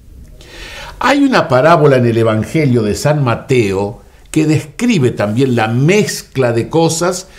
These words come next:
y donde los discípulos también incitan a Jesús para que tome medida ya. Y miren la respuesta de Jesús.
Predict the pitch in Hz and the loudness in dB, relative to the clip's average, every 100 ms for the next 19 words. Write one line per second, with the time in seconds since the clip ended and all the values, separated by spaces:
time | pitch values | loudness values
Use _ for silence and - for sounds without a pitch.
0 | - - 135 139 156 147 147 120 143 - | -20 -2 0 2 2 2 2 0 -2 -2
1 | 226 240 160 143 123 113 120 117 180 165 | 0 -2 0 0 0 0 -2 0 2 2
2 | 135 120 - 233 226 127 107 107 123 165 | 0 -2 -2 -4 -4 -4 -4 -4 -2 0
3 | 220 233 - - - 123 123 123 123 123 | -2 -6 -16 -20 -6 -4 -2 -2 -4 -2
4 | 196 214 185 139 123 185 196 127 101 107 | -2 0 0 0 -2 0 0 -2 -6 -2
5 | 143 90 - - - - - 165 240 269 | -2 -4 -14 -20 -20 -16 -2 0 0 0
6 | 185 123 107 - 131 113 104 - 90 90 | 0 -2 -4 -4 -2 -2 -4 -4 -4 -4
7 | 82 - | -6 -8